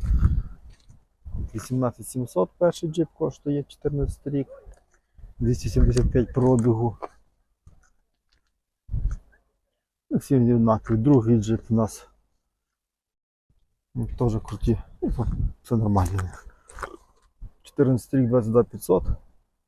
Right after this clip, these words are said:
Ну, але чотирнадцятий рік і чого? Байки на капоті. І третій джипік.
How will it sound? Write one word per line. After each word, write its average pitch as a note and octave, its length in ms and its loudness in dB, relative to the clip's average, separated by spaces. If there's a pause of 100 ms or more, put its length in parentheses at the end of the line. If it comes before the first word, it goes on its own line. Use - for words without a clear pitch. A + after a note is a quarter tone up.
(520)
Ну, G3+ 100 0
але D3+ 220 4 (800)
чотирнадцятий C3+ 560 0
рік B2+ 160 -2
і B2 60 2
чого? B2+ 300 0 (960)
Байки B2 480 2
на A#2+ 80 4
капоті. - 500 2 (4000)
І E3+ 100 -4
третій A#2 440 2
джипік. - 680 -4